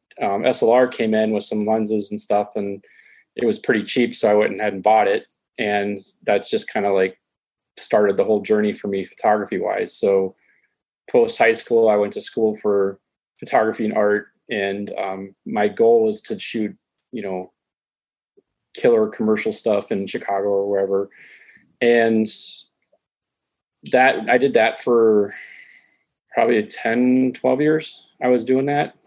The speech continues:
Um, started out as an assistant, did that for five years, and then finally started getting jobs in photo studios. And a lot of the same reasons Steven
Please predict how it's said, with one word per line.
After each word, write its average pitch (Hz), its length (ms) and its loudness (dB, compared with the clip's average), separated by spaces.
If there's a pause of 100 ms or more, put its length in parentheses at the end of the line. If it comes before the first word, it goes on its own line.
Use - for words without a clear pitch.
(140)
Um, 113 260 2
started 120 340 4
out 113 160 6
as 107 160 2
an 104 100 -2
assistant, 113 600 0 (540)
did 113 160 2
that 110 220 4
for 113 100 -4
five 104 340 0
years, 104 360 -2
and 107 100 -4
then 101 140 -4
finally 101 300 -2
started 101 300 -2
getting 101 260 0
jobs 101 480 -2
in 98 360 -2
photo 107 180 4
studios. 101 680 -4 (840)
And 135 180 6
a 131 40 6
lot 131 200 6
of 123 60 4
the 117 80 -2
same 117 240 2
reasons 110 420 2
Steven 113 540 2